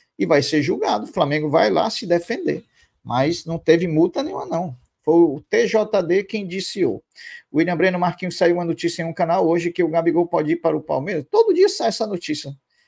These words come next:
Mas agora ele não vai. Se ele tiver de ir, vai ser no final do ano, quando encerrar o contrato, né? É, a Natarine, "Você viu triste, Marquinhos?" Deixa eu ver aqui como é que tá os likes, pessoal.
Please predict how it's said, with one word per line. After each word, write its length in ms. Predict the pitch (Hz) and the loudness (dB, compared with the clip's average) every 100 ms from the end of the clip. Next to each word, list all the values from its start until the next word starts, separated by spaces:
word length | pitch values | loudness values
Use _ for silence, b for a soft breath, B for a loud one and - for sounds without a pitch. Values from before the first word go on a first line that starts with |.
| _ _ | _ _
Mas 460 | - 196 220 - - | -4 0 0 -2 -6
agora 440 | 180 208 185 233 403 | -2 0 2 2 2
ele 80 | |
não 140 | 466 440 | -2 0
vai. 300 | 339 123 127 - _ - | 0 0 -4 -14 _ -10
Se 180 | - | 0
ele 120 | 196 190 | 0 0
tiver 320 | 185 170 170 | 0 2 2
de 120 | 165 | 2
ir, 60 | 175 | 0
vai 120 | 190 | 0
ser 140 | - | 0
no 80 | 214 | -2
final 280 | 202 196 202 | -2 -4 -2
do 140 | 214 | 0
ano, 140 | 175 185 | -2 -4
quando 180 | 190 190 | -8 -8
encerrar 280 | - 170 | -4 -2
o 80 | 175 | -2
contrato, 540 | 190 190 - 107 - 127 | -6 -8 -8 -10 -10 -10
né? 200 | 190 185 _ _ _ _ _ _ | -10 -12 _ _ _ _ _ _
É, 280 | 135 139 135 | -4 0 2
a 60 | 139 | 2
Natarine, 480 | 151 151 151 165 160 | 0 -2 -2 -2 -2
"Você 320 | 156 - 170 | -2 0 0
viu 220 | 160 170 | 2 0
triste, 460 | - 165 180 - 151 | 0 -2 -2 -4 -6
Marquinhos?" 640 | 135 127 - 160 180 175 | -8 -8 -10 -8 -6 -6
Deixa 240 | 165 151 120 | -4 -4 -2
eu 40 | |
ver 100 | 101 | -2
aqui 180 | - 143 | -4 -6
como 160 | 139 139 | -6 -8
é 80 | |
que 80 | 131 | -8
tá 140 | - 131 | -8 -8
os 160 | 123 | -4
likes, 340 | 139 208 - - | -2 -4 -6 -14
pessoal. 420 | 131 - 95 | -14 -14 -18